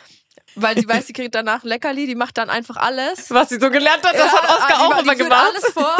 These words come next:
Speaker 1: Hauptsache,
Speaker 2: <laughs> Irgendwas
Speaker 1: außer
Speaker 2: wird schon
Speaker 1: Platz.
Speaker 2: dabei sein.
Speaker 1: Ja, außer irgendwas passt schon, da, Hauptsache, sie kriegt dann was.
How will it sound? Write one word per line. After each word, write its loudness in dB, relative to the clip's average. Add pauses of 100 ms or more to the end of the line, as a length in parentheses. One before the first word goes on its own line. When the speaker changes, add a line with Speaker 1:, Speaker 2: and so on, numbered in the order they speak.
Speaker 1:
Hauptsache, 0
Speaker 2:
<laughs> 0
Irgendwas 2
Speaker 1:
außer -4
Speaker 2:
wird 2
schon -2
Speaker 1:
Platz. 0
Speaker 2:
dabei 2
sein. 0
Speaker 1:
Ja, -2 (460)
außer -2
irgendwas -6
passt -6
schon, -6 (180)
da, -2
Hauptsache, -6
sie -14
kriegt -14
dann -6
was. -8